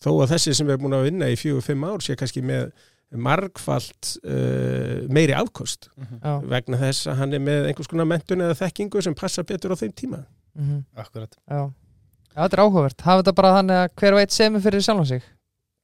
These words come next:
Speaker 1: Já, eh, sem sagt, vinstra fólk myndi segja að þarna væri einhver kapitalisti að, að reyna að veikja samtakamátt, eh, verkalýðshreyfingarinnar.
Speaker 2: Já.
Speaker 1: Það sést nú að samtakamáttur verkalýðshreyfingarinnar er ekkert sérstaklega mikill núna.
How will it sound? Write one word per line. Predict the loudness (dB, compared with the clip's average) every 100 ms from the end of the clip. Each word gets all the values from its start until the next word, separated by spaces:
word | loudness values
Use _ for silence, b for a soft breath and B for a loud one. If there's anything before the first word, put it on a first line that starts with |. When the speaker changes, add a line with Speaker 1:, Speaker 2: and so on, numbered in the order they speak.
| _ _ _ _
Speaker 1:
Já, | -4 -2
eh, | -2 -4 -10 -8
sem | -6 -6
sagt, | -4
vinstra | -2 -2 -2 -4
fólk | -4 -4
myndi | -2 0
segja | 2 2 2
að | -2
þarna | -2 -2
væri | -2 -2
einhver | -4
kapitalisti | -4 -6 -4 -6 -6 -2 0 0
að, | -2 -6 b b -4
að | -2
reyna | 0 -2
að | 0
veikja | 0 0 -2 -4 -2 0 -2
samtakamátt, | -2 -2 -2 -4 -2 0 0 -2 -6 -12 -8
eh, | -6 -6 -6 -2
verkalýðshreyfingarinnar. | -2 0 -2 -2 0 2 2 0 0 0 -2 -4
Speaker 2:
Já. | -2 0 0 -4 b b _
Speaker 1:
Það | -2 0
sést | 2 2 2
nú | 2 2
að | 2 2
samtakamáttur | 0 2 2 4 4 4 4
verkalýðshreyfingarinnar | 4 2 0 2 2 2 0 0 2 0
er | 2 0
ekkert | 0 -2
sérstaklega | -2 -2 -2 0
mikill | 0 0 -2 0
núna. | 0 0 -2